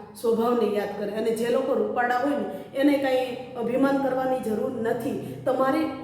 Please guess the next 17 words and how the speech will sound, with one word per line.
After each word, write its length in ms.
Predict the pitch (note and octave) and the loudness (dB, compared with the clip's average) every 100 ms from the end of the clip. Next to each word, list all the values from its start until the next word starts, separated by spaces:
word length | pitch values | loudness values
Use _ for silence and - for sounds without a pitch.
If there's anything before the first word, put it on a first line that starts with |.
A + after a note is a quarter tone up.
| - | 2
એટલું 360 | C4 C#4+ F4+ A#3 | 2 4 4 4
કરવાનું 400 | A3+ A3+ G#3 G3 | 0 -2 -4 -4
છે, 160 | - | -6
તમે 200 | - A3 | -6 -6
સુંદર 340 | G#3 C#4+ C#4+ G3+ | -4 2 2 2
તો 180 | F#3+ G#3 | -4 -4
છો 200 | C#4+ C#4+ | -2 -2
જ, 40 | - - - - - - - - A3 | -2 -10 -14 -16 -20 -20 -20 -20 -4
પણ 140 | E4 D#4+ | 0 2
તમારે 420 | E4 E4+ F#4 D#4+ | 4 4 4 4
એટલું 340 | - D#4 F#4+ | 2 4 4
કરવાનું 460 | C#4 - A#3+ A3 G#3 | 4 2 0 0 -2
છે 180 | B3 B3+ | -2 -2
કે 120 | C4 | -2
તમારે 540 | B3+ A3 G#3 C4+ D4+ | -2 -4 -2 -2 -4
તમારા 280 | A#3 A3+ A#3+ | -4 -4 -4
સ્વભાવને 480 | B3 A3 G#3+ G#3+ | -4 -2 0 0